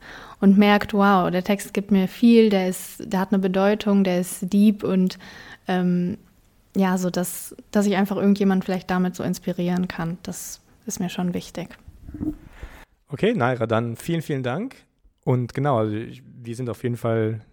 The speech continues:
Speaker 2: sehr gespannt, wie sich deine Karriere in Zukunft noch entwickelt, auf was für Sprachen du noch Lieder rausbringst und welche Themen du noch anschneiden wirst. Magst du unsere Zuhörer und Zuhörerinnen eventuell noch verabschieden auf Spanisch oder,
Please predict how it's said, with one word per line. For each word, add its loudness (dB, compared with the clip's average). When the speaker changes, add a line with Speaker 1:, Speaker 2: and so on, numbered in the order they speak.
Speaker 2:
sehr 2
gespannt, 0
wie -2
sich -6
deine -2
Karriere -4
in -8
Zukunft -8
noch -6
entwickelt, -2
auf -6
was -2
für 0
Sprachen 0
du -2
noch -4
Lieder -2
rausbringst -4
und -6
welche -2
Themen 0
du -4
noch -6
anschneiden -4
wirst. -8
Magst -2
du 2
unsere 2
Zuhörer -2
und -6
Zuhörerinnen -2
eventuell -2
noch -4
verabschieden -6
auf -8
Spanisch -4
oder, -6